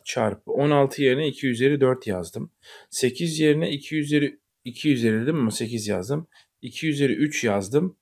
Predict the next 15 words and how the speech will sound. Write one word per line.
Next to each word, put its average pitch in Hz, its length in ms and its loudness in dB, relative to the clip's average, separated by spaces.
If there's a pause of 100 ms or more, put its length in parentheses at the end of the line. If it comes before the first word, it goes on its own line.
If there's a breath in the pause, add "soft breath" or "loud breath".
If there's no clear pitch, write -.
(220)
Üzeri 127 300 0
eksi 117 380 -2
bir 147 200 0
duruyor. 120 300 0
Şu - 160 -6
eksi - 380 -2
bir. 143 260 -6 (420)
Otuz 139 260 -2
iki 151 180 -2
yerine 143 280 4
de 180 100 2
iki 147 240 -2
üzeri 135 320 0
beş 127 260 4
yazdım. 101 460 -6